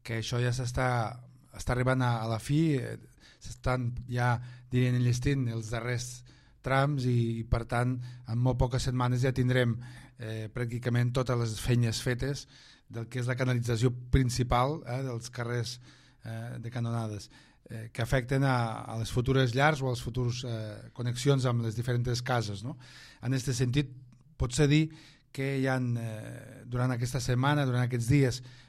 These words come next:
ja passaran a aglomerar, a, a tapar, eh, a, a enllestir definitivament els trams de feina, diríem, de carrer,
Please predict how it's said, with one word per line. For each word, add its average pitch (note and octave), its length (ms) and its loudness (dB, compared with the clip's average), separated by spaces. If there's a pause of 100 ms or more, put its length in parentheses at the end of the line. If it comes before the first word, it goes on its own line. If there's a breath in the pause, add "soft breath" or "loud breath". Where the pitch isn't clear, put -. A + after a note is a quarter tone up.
(160 loud breath)
ja C3 160 -2
passaran C3 360 0
a C3+ 80 0
aglomerar, B2 460 2 (540)
a, A2+ 160 -8 (600)
a A2+ 140 -8
tapar, C#3+ 340 4 (220)
eh, F3 60 0
a, A2 480 -4
a - 40 -6
enllestir A#2 460 6
definitivament B2+ 720 2 (500 loud breath)
els A#2+ 240 -8
trams C3+ 320 0
de B2 80 0
feina, B2+ 380 -2
diríem, A#2+ 180 0
de A#2+ 160 0
carrer, C3 300 -2